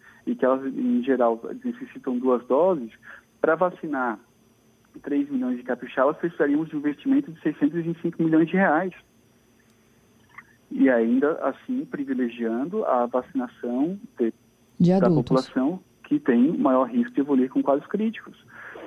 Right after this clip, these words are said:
Speaker 1: Então, nós conhecemos a epidemiologia das doenças respiratórias. Sabemos qual que é o comportamento da transmissão e em quais populações elas evoluem com maior quadro crítico.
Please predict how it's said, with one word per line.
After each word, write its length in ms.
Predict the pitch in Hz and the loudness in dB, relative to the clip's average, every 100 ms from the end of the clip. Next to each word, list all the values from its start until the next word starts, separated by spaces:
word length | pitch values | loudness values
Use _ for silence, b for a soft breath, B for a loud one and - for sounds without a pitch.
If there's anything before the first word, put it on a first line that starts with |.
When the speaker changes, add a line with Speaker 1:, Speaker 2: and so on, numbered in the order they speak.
| B B | B B
Speaker 1:
Então, 240 | 262 131 | 2 4
nós 260 | 117 131 156 | 4 2 2
conhecemos 720 | - 160 160 - 190 247 220 | 0 2 2 0 -2 -2 0
a 40 | 180 | -2
epidemiologia 800 | 160 143 139 131 127 120 156 170 | -2 0 0 2 0 0 0 2
das 180 | 156 | 0
doenças 320 | 139 139 139 127 | 0 0 0 -10
respiratórias. 840 | 131 - 127 123 123 117 107 98 _ _ b b _ | -10 -4 -2 -2 0 0 -2 -8 _ _ b b _
Sabemos 420 | 135 123 151 190 - | 0 2 0 -2 -2
qual 180 | 185 196 | -2 0
que 60 | |
é 40 | 202 | -4
o 20 | |
comportamento 760 | 190 185 175 170 147 156 190 165 | -4 -6 -6 -4 0 0 -2 -6
da 80 | |
transmissão 680 | 156 147 135 131 - 151 185 | -4 -4 -2 -6 -2 -2 -2
e 380 | 196 175 165 160 | -4 -4 -2 -2
em 60 | 160 | -2
quais 340 | - 180 202 196 - _ _ _ | 0 4 2 0 -12 _ _ _
populações 720 | 156 139 143 131 - 147 160 | -2 0 0 0 2 2 2
elas 180 | 185 180 | 2 0
evoluem 380 | 185 175 170 175 | 0 0 -2 -2
com 100 | 175 | -2
maior 200 | 170 175 | -2 0
quadro 240 | 180 180 | -4 -6
crítico. 460 | - 196 208 - | -4 -4 -6 -12